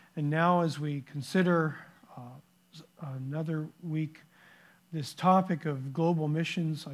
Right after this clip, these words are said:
pray, Father, that you would speak to us according to your will.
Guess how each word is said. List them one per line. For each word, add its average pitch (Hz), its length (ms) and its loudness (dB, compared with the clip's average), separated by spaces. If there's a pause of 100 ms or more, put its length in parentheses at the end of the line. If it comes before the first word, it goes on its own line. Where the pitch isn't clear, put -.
pray, 160 300 -2
Father, 156 480 -4
that 139 180 -10
you 151 220 -2
would 143 180 -6
speak 160 320 -6
to 156 220 -4
us 151 480 -10 (600)
according 175 680 6 (140)
to 151 320 0
your 156 240 -2
will. 113 340 -4